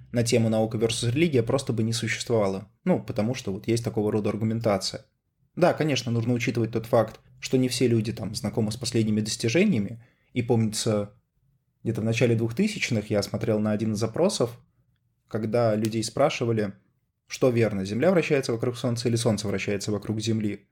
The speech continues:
Так вот, на тот момент порядка трети респондентов ответило, что Солнце вращается вокруг Земли. Хотя, казалось бы, это совершенно очевидный факт. Ну, ровно обратно, естественно.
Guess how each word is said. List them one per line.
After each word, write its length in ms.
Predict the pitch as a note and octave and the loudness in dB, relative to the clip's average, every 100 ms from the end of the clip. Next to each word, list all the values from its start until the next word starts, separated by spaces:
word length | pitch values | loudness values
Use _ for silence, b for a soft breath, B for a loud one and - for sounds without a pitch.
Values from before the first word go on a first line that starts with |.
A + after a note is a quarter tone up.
| _ | _
Так 160 | - A#2 | -6 0
вот, 180 | A#2+ A2+ | 0 2
на 100 | B2 | 0
тот 180 | B2+ A2 | 0 -2
момент 380 | A#2 F3+ A3+ | -2 -2 -2
порядка 640 | - A#2 A#2+ - A2 G2 - _ _ | 0 2 0 -2 -4 -6 -10 _ _
трети 320 | C3 C3 A#2 | 2 2 2
респондентов 680 | G2+ - G#2 G#2+ D#3 G3+ A#2 | -4 -2 -4 0 0 0 -2
ответило, 460 | G2+ A2+ B2+ A#2+ G#2+ | -2 -4 -2 -2 -2
что 420 | - - G#2 G2 _ | -4 -2 -4 -6 _
Солнце 360 | - C#3 A#2+ G2 | 2 4 4 0
вращается 460 | G#2 - G2 F#2+ | -2 0 -2 0
вокруг 240 | G2 A2 A2+ | -2 0 2
Земли. 400 | A#2 B2 G2+ - _ | 2 2 -2 -6 _
Хотя, 280 | - A2+ A#2 | -4 2 2
казалось 400 | - A2 B2 A#2+ | 2 2 4 4
бы, 80 | A2+ | 2
это 80 | G#2+ | 0
совершенно 400 | A2 G#2+ A#2 G#2+ | -2 -2 -2 -2
очевидный 640 | G#2+ - A2+ G#2+ G#2+ G#2+ - _ _ | -2 -2 -2 0 -2 -4 -10 _ _
факт. 400 | - A2+ F#2+ - _ - | 2 2 2 -10 _ -2
Ну, 260 | A2+ F#2 - | -2 -2 -4
ровно 240 | A2+ G2+ | 0 0
обратно, 300 | F#2+ F#2 F2+ | 0 -2 -4
естественно. 540 | F#2+ - - - A#2+ | -10 -10 -12 -12 -18